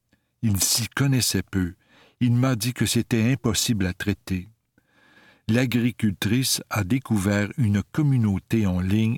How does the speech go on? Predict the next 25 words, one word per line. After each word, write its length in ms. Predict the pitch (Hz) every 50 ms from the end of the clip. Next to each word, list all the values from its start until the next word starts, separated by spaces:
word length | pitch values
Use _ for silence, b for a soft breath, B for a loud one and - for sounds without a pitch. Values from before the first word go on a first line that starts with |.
| - -
et 120 | 127 104
les 140 | 98 98 95
possibilités 800 | - - 156 139 - - 120 120 117 110 110 - - - 127 117
qui 140 | - - -
s'offraient 500 | - - 127 117 - - 123 113 104 92
à 140 | 87 87
elle 280 | 95 101 107 107 101 95
de 100 | 92 92
l'autre 460 | 92 101 131 143 117 98 - - 95
côté 360 | - - 98 90 - - 113 104
de 100 | 90 90
l'Atlantique. 840 | 87 95 95 - - 92 90 87 85 - - - 92 82 - - 82 87 b b b b b b b b b b b b _ _ -
Le 220 | 131 117 110 104
groupe 480 | 92 - 107 110 127 131 - _ - 85
Facebook, 760 | - - - - 143 139 110 85 80 76 95 98 101 92 -
ça 280 | - - - - 110 104
a 80 | 107 110
été 560 | 117 117 98 - - - 123 120 120 - - -
une 400 | 139 107 104 101 98 95 95 92 - _
porte 300 | - - - - - -
ouverte 480 | 92 87 87 98 98 98 95 - - 113
sur 280 | - - - 107 90
une 180 | 101 95 95 95
nouvelle 480 | 95 110 131 135 98 92 92 87 82 85
vie, 280 | 82 73 92 95 -